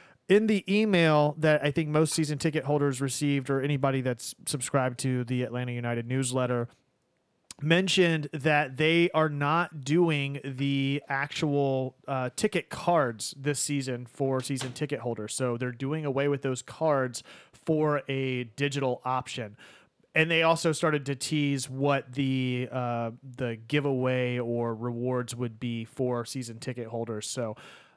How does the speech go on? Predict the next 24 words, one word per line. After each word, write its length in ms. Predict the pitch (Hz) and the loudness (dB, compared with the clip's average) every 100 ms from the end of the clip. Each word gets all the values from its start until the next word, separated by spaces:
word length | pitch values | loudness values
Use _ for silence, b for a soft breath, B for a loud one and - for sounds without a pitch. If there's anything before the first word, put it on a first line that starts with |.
| _ _ | _ _
should 340 | - - 233 - | 0 4 4 2
see 460 | 226 226 214 202 _ _ | 0 2 2 0 _ _
both 420 | 131 117 170 208 | -16 2 4 4
of 120 | 220 175 | 4 4
those 240 | 196 196 | 4 4
things 340 | 202 202 196 - | 2 2 0 -2
any 180 | 165 175 | -2 0
day 240 | 156 170 | 2 2
now, 280 | 185 190 202 | 2 2 0
with 300 | 170 156 143 | 2 2 2
the 400 | 143 143 139 135 127 | 0 2 2 2 0
first 320 | 151 151 - | 0 0 -2
preseason 440 | 165 160 170 156 147 | -2 0 0 -2 -2
match 320 | 147 156 - | -2 -2 -2
really 240 | 147 147 | 0 0
coming 300 | 139 147 143 | 0 -2 0
up 280 | 143 139 - 151 | 0 -2 -4 -4
in 400 | 139 135 131 131 | -2 0 0 -2
about 520 | 123 123 131 135 139 _ _ - | -6 -4 0 0 -2 _ _ -12
two 380 | - 156 156 160 | -4 0 2 2
and 80 | 160 | 0
a 60 | |
half 320 | 151 160 165 | -2 -4 -4
weeks, 440 | 151 165 180 - | -2 -2 -2 -8